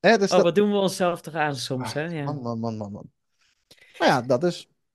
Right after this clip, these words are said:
Speaker 1: ja, dus dualiteit. Nou, iedereen heeft wel zo zijn eigen dualiteiten. En, ehm, ja, weet je, het is altijd interessant om daar eens naar uit te zoeken. Je kunt dat dus ook veranderen. Dat doen we in de coaching ook, hè, veranderen van dualiteiten.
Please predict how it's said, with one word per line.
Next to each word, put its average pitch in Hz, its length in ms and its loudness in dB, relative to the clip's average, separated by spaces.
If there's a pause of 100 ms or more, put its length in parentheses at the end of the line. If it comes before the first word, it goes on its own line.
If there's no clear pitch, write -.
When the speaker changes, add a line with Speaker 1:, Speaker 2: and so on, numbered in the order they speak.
(840)
Speaker 1:
ja, 214 440 4
dus 202 220 4
dualiteit. 190 720 4
Nou, 151 140 -4
iedereen 170 220 0
heeft 156 120 -8
wel 156 120 2
zo 151 140 -2
zijn 143 140 -8
eigen 147 240 -4
dualiteiten. 185 1040 0
En, 135 440 0
ehm, 117 800 0 (140)
ja, 113 300 -2
weet 113 160 -6
je, 143 80 -2
het 123 260 -2
is 127 100 -8
altijd 127 220 -2
interessant 131 440 -4
om 123 80 -6
daar 135 180 4
eens 143 100 -2
naar 127 100 -6
uit 156 160 -6
te 151 80 -12
zoeken. 147 240 -6
Je 135 60 -4
kunt 160 240 -4
dat 143 220 -6
dus 127 140 -14
ook 143 360 -4
veranderen. 175 500 -4
Dat 139 140 -8
doen 139 120 -2
we 131 80 0
in 127 60 -4
de 131 60 -4
coaching 131 420 -2
ook, 190 200 0
hè, 208 140 0
veranderen 175 380 0
van 165 100 -4
dualiteiten. 160 720 0